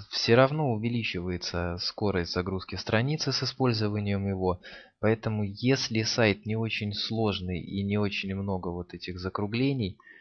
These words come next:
м, может быть, выигрыш пойдёт, используя картинки, а не используя вот этот вот файл P I E H T C. А если же наоборот, фа-, э, сайт достаточно сложный, с большим количеством закруглениев,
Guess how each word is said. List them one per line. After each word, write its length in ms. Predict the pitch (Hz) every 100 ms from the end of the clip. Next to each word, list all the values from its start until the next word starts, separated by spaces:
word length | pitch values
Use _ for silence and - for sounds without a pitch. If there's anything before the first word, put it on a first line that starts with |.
| - _ -
м, 240 | 85 92
может 460 | 95 95 117 120 101
быть, 440 | 90 107 107 - - - - - - - 92
выигрыш 640 | 98 120 123 113 104 101 -
пойдёт, 540 | 92 92 87 104 107
используя 640 | 92 - - 101 92 90 87
картинки, 800 | - 87 - 90 82 - 78 - - -
а 180 | 90 92
не 280 | 92 92
используя 520 | 85 - 101 95 92 85
вот 180 | 85
этот 260 | 95 90 -
вот 160 | 87 -
файл 380 | - 92 87 - - _ _ _ _ _ 110 -
P 100 | 101
I 80 | 95
E 320 | 92 90 92
H 340 | 92 85 82
T 140 | - 95
C. 320 | - 78 69 - _ _ _ _ _ _ _ _ _ 101
А 140 | 98 101
если 340 | 95 104 110
же 160 | 101 101
наоборот, 600 | 98 95 98 104 101 - - 107 107 107 - -
фа-, 320 | - 107 95
э, 460 | 92 98 95 92 92
сайт 420 | - - 98 95
достаточно 600 | 90 87 101 - - - 85
сложный, 840 | - - 101 113 117 104 87 82
с 320 | - - -
большим 360 | - 92 - 98
количеством 520 | 95 92 90 - 95
закруглениев, 840 | 90 92 95 92 98 117 107 82